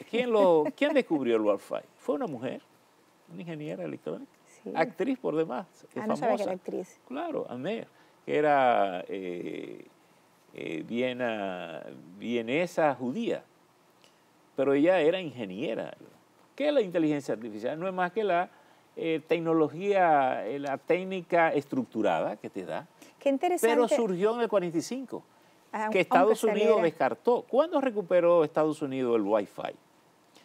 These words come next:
Speaker 1: En la crisis de los misiles de octubre entre Cuba y Estados Unidos,
Speaker 2: Cuando
Speaker 1: cuando los
Speaker 2: era,
Speaker 1: rusos querían poner los
Speaker 2: era una
Speaker 1: misiles.
Speaker 2: necesidad imperiosa
Speaker 1: Claro,
Speaker 2: ahí para
Speaker 1: entonces,
Speaker 2: ellos.
Speaker 1: de, de, recuperaron el, el sentido de, del Wi-Fi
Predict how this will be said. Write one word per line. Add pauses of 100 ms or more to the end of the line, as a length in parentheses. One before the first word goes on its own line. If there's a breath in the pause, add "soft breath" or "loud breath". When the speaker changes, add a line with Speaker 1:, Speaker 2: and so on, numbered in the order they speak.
(240 soft breath)
Speaker 1:
En
la
crisis
de
los
misiles
de
octubre
entre
Cuba
y
Estados
Unidos,
Speaker 2:
Cuando
Speaker 1:
cuando
los
Speaker 2:
era,
Speaker 1:
rusos
querían
poner
los
Speaker 2:
era
una
Speaker 1:
misiles.
Speaker 2:
necesidad
imperiosa (100)
Speaker 1:
Claro,
Speaker 2:
ahí
para (100)
Speaker 1:
entonces,
Speaker 2:
ellos.
Speaker 1:
de,
de,
recuperaron
el, (140)
el
sentido
de,
del
Wi-Fi